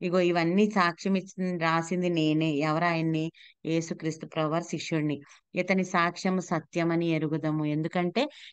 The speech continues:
కన్న వాటిని, విన్న వాటిని, డైరెక్ట్‌గా చూసిన వాటిని రాశాడు కదా! కాబట్టి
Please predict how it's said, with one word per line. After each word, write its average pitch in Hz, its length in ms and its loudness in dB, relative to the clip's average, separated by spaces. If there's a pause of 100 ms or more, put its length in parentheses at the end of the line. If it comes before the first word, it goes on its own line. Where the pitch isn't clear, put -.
(120)
కన్న 175 380 2
వాటిని, 180 540 2
విన్న 151 340 2
వాటిని, 170 440 2 (120)
డైరెక్ట్‌గా 180 540 2
చూసిన 190 380 0
వాటిని 175 340 2
రాశాడు 160 360 0
కదా! 240 200 -4 (500)
కాబట్టి 165 400 0